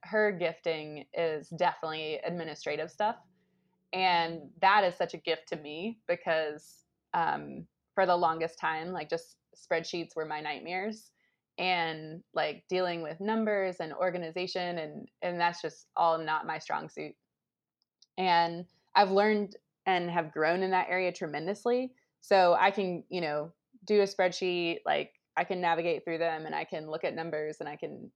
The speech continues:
I can do all that now, but it's still not something that really excites me or brings me joy or anything like that. So, um, having Lindsay, our director of operations right now on staff, has been really, really helpful because,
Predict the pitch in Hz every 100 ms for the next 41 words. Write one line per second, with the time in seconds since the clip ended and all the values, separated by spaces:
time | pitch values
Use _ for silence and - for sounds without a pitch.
0 | - 175 180 180 160 151 - - 170 240
1 | - _ _ _ _ _ - 165 196 180
2 | - - 214 202 190 185 160 160 - 180
3 | 175 160 151 - 170 165 156 151 156 -
4 | _ _ 185 185 180 170 - 165 165 143
5 | 156 160 _ - 170 170 165 156 160 156
6 | 151 151 160 - 151 151 - 71 - _
7 | 185 165 165 - _ _ _ _ 175 165
8 | 160 151 156 - _ _ - 202 202 185
9 | 175 175 180 180 165 160 151 156 151 160
10 | _ _ - 185 175 170 160 160 165 156
11 | 165 160 165 151 160 156 151 - 160 160
12 | - 160 156 - 165 156 160 151 156 180
13 | 190 170 151 156 156 156 - - 151 151
14 | 160 - 160 156 151 -